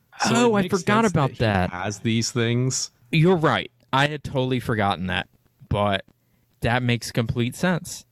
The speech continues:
Speaker 1: <laughs>
Speaker 2: Do you think that's the only reason they had him be a, a carpenter?
Speaker 1: Mm, maybe.
Speaker 2: Or do you
Speaker 1: Because
Speaker 2: think
Speaker 1: the pl-, the plot at this point involves them going from hovel to hovel,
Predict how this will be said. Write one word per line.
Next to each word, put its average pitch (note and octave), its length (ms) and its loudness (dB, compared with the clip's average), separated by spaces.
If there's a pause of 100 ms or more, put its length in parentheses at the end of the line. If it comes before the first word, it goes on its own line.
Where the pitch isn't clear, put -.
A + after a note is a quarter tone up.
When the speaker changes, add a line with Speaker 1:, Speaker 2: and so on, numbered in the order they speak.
Speaker 1:
<laughs> - 120 -16
Speaker 2:
Do - 1000 -8
you E3+ 80 4
think G#3 180 2
that's G#3 180 2
the - 180 -2
only D#3+ 240 4
reason C#3+ 420 2
they B2+ 100 2
had A#2+ 300 0
him B2 160 2
be A#2 180 0
a, G#2 220 2 (100)
a A2 80 0
carpenter? B2+ 640 0 (440)
Speaker 1:
Mm, D3+ 600 -6
maybe. A2 840 -2 (720)
Speaker 2:
Or D3+ 120 2
do C#3+ 120 -2
you D#3 120 2
Speaker 1:
Because C3 80 -4
Speaker 2:
think E3+ 220 2
Speaker 1:
the - 80 -14
pl-, C#3 300 -10
the B2 160 -4
plot E3 340 0
at C#3 140 -6
this C#3+ 180 -2
point A2 440 -2
involves G#2+ 500 0
them A#2 220 -2
going G#2 420 0
from F#2 560 -2 (480)
hovel B2 540 -2
to G#2+ 180 -2
hovel, A2 680 -2